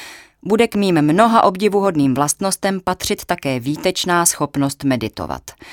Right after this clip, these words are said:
Žel bohu, milí čtenáři, není tomu tak. Možná jsem nevýslovně nádherná,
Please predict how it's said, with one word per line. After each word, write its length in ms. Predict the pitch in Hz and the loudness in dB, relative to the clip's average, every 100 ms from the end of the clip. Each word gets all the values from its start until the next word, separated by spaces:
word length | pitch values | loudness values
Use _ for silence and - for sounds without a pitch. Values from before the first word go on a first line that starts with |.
| - - - - - - _ _ - | -20 -20 -20 -20 -20 -20 _ _ -2
Žel 240 | 165 143 | 2 2
bohu, 360 | 147 160 175 180 - 185 | 2 0 0 0 -4 -2
milí 240 | 175 175 | 0 0
čtenáři, 720 | - 170 170 170 165 160 156 147 - _ _ _ | -2 0 2 2 2 -2 -2 -6 -20 _ _ _
není 340 | 156 135 117 104 | 0 2 0 -4
tomu 260 | 110 110 | -8 -10
tak. 180 | 104 - - - _ _ _ _ _ _ _ _ _ _ _ - - - - _ _ - | -10 -12 -14 -16 _ _ _ _ _ _ _ _ _ _ _ -20 -20 -20 -20 _ _ 0
Možná 340 | 240 226 240 | 2 6 4
jsem 300 | 233 294 254 | 6 6 6
nevýslovně 520 | 185 147 151 151 139 | 4 0 0 0 0
nádherná, 800 | 120 123 143 160 165 170 165 170 | 0 0 0 0 2 2 2 0